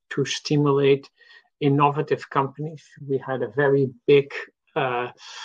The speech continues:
uh, startup business competition in Europe in which I was involved.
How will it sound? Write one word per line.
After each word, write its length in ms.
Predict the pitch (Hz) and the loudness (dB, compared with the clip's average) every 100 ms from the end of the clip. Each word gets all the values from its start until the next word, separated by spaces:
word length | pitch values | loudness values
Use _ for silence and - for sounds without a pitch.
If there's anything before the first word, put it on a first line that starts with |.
| - _ - | -20 _ -14
uh, 420 | - - - - - - - - - - | -12 -12 -12 -16 -16 -18 -20 -20 -16 -6
startup 760 | - - 160 165 - 151 131 - _ - 139 | -2 4 6 6 4 2 -2 -4 _ -8 0
business 380 | 165 156 151 - | 0 0 -6 -4
competition 720 | 147 143 139 151 139 - 143 | -6 -4 -4 -2 -2 -2 -2
in 140 | 131 | -2
Europe 440 | 131 139 139 143 - | 2 2 4 0 -4
in 160 | 143 139 | -6 0
which 240 | 135 - | 0 0
I 80 | 131 | -2
was 240 | 127 131 | -2 -2
involved. 460 | 147 131 - 147 | -4 -8 -4 -4